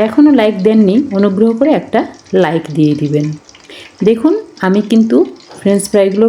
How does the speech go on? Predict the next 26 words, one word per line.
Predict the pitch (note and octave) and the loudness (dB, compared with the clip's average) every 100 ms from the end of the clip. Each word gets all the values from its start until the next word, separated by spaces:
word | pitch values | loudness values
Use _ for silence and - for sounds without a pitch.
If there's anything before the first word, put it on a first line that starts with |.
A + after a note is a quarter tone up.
| G#3 | 2
ভেজে | F#3 G3 F#3 | 0 2 2
নিয়েছি, | F#3 F#3 C4+ | 0 0 0
এগুলো | A3+ G3+ G3+ - | 0 0 -2 -2
তুলে | G3 G3 | 0 0
নিচ্ছি। | G3 F#3 - D4 - - _ _ _ _ _ _ _ _ _ _ _ _ _ _ | -2 -6 -2 -2 -2 -8 _ _ _ _ _ _ _ _ _ _ _ _ _ _
আর | G3+ G3+ A3 - F#3 | -4 -2 -4 -4 0
বাকি | G3 G#3 B3 A3+ | 0 0 0 0
যে | C4 B3+ | 0 0
ফ্রেঞ্চ | G3+ F#3+ - | -2 -2 0
ফ্রাইগুলো | G#3 G#3 G#3+ A3+ A3 | 0 0 0 0 0
ছিল, | B3 D4+ B4 - _ _ F#3+ | 0 0 -2 -8 _ _ -2
আমি | G3+ G#3 | -2 0
সেগুলো | A3+ G#3+ C4+ C4+ D4+ - - _ F#3+ | 0 2 2 2 0 -4 -12 _ -4
একই | F3 A3 A3 | -2 -4 -2
তেলে | - C4 A4 - _ _ - G#3+ | 0 0 -4 -10 _ _ -8 -2
এভাবে | F#3+ F#3+ G#3 G#3+ | 0 0 0 0
করে | G#3 D#4 F#3 | 0 2 2
লাল | E3 F3 | 0 0
লাল | F#3 F#3+ | 0 -2
করে | G#3+ B3+ G#4 - - - F3 | -2 -2 -4 -10 -20 -10 0
ভেজে | F3+ F#3 D#3 D3 | 0 2 2 2
নিচ্ছি। | C#3+ - - - F3 - - _ - - - - | 0 -4 -10 -12 -14 -20 -20 _ -20 -20 -20 -10
আর | D#3+ E3+ F#3 | -4 -2 -2
এগুলো | F#3+ G3 A3+ G4+ - - _ F3+ | 0 0 0 -2 -8 -20 _ -4
আমি | F3 G3 - - _ _ _ _ _ | -2 -2 -4 -8 _ _ _ _ _
এখন | F3 F3+ | -6 -2